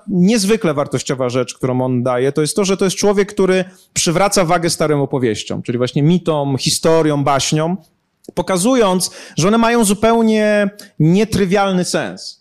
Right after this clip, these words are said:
Prawda? No, my, my to wiemy, bo, bo to już Fromm o tym pisał, że na przykład mit o wygnaniu z raju i o, o tym, że Adam i Ewa zjedli, jak to się teraz mówi, jabłko, chociaż był to owoc, prawda, z drzewa poznania dobrego i złego, jest tak naprawdę obrazem,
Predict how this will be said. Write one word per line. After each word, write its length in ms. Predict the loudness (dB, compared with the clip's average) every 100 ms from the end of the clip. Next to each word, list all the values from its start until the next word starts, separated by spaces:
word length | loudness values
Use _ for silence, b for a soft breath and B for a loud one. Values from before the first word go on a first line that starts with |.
| _
Prawda? 420 | -14 -4 0 0 0
No, 200 | -2 0
my, 160 | 0 2
my 120 | 2
to 140 | 2
wiemy, 360 | 2 2 4 2
bo, 220 | 0 0
bo 240 | 0 -2 0
to 180 | 0
już 120 | 0 0
Fromm 280 | 0 2
o 60 | 2
tym 160 | 0 -2
pisał, 300 | 0 0 0
że 120 | -2
na 80 | -4
przykład 380 | -4 -4 -4 B B B 0
mit 500 | 2 4 2 2 0
o 100 | 0
wygnaniu 460 | 0 0 0 0
z 100 | 0
raju 460 | 2 2 4 2 2
i 220 | 0 0
o, 420 | 2 0 0 0
o 100 | -2
tym, 180 | -2 -2
że 220 | 0 0
Adam 280 | 0 -2 -2
i 40 | -2
Ewa 240 | -2 -2
zjedli, 800 | -2 -2 0 0 2 2 0 -4 b _
jak 120 | -6
to 60 | -4
się 60 | -2
teraz 180 | -2
mówi, 180 | 0 2
jabłko, 440 | 2 2 0 0 -2
chociaż 200 | -2 -2
był 140 | -2
to 160 | -2 -2
owoc, 380 | -2 -2 -4
prawda, 420 | -4 -4 -2 -2 -2
z 180 | -4
drzewa 260 | -2 -2 0
poznania 360 | -2 -2 -2 -2
dobrego 300 | -2 0 0
i 40 |
złego, 220 | 0 0
jest 120 | 0
tak 100 | -2
naprawdę 340 | -2 -2 0 0
obrazem, 520 | 2 2 4 2